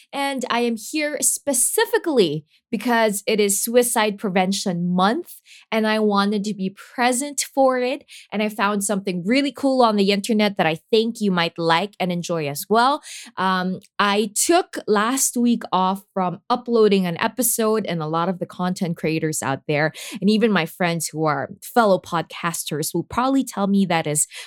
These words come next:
a really bad decision because you gotta be consistent with the way that you upload your content. But in reality, you know what, guys? I am in the middle of a pandemic. I am having a mental breakdown of some sort because of the monotony that I have to deal with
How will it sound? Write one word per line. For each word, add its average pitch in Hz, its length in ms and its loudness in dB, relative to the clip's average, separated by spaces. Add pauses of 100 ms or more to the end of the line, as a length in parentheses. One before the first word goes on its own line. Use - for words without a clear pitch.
a 170 100 2
really 285 320 4
bad 226 220 2
decision 220 420 0
because 175 280 -2
you 175 80 2
gotta 262 260 2
be 247 100 2
consistent 208 640 0
with 180 140 -4
the 170 80 2
way 185 240 2
that 165 180 0
you 175 80 -4 (100)
upload 220 400 2
your 165 120 0
content. 269 600 -4 (280)
But 202 100 0
in 190 100 4
reality, 302 580 -2
you 294 160 0
know 311 140 2
what, 330 200 2
guys? 311 360 0 (100)
I 339 140 0
am 202 340 -2
in 277 160 -6
the 254 60 0
middle 269 380 -2
of 196 160 -6
a 185 40 -6
pandemic. 208 960 -4 (260)
I 214 140 2
am 226 80 2
having 233 420 0
a 214 60 2
mental 302 540 0
breakdown 254 500 4
of 208 100 0
some 208 240 2
sort 175 380 0
because 247 240 0
of 196 80 2
the 190 80 4
monotony 180 640 0
that 156 120 0
I 156 60 0
have 180 200 -4
to 190 60 -4
deal 165 240 0
with 170 200 2